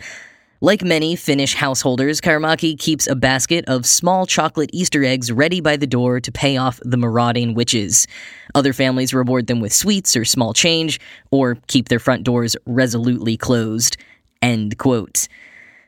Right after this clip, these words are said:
And instead of saying "trick or treat," the little witches recite a traditional Finnish rhyme, which translated says roughly, "I wave a twig for a fresh and healthy year ahead.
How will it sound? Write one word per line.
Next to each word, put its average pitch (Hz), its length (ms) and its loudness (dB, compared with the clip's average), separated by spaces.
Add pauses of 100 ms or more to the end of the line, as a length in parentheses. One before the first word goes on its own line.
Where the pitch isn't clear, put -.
And 175 220 0
instead 208 340 2
of 202 100 0
saying 185 280 2
"trick 190 260 2
or 156 100 2
treat," 147 480 0
the 156 280 2
little 202 200 0
witches 180 360 -2
recite 156 340 2
a 143 140 2
traditional 208 580 2
Finnish 139 400 0
rhyme, 147 540 2
which 120 320 -2
translated 139 680 2
says 123 280 0
roughly, 131 480 0 (420)
"I 147 80 0
wave 208 320 2
a 226 60 2
twig 185 560 0
for 143 160 2
a 135 40 0
fresh 175 400 0
and 143 140 -2
healthy 143 320 0
year 139 320 2
ahead. 123 560 0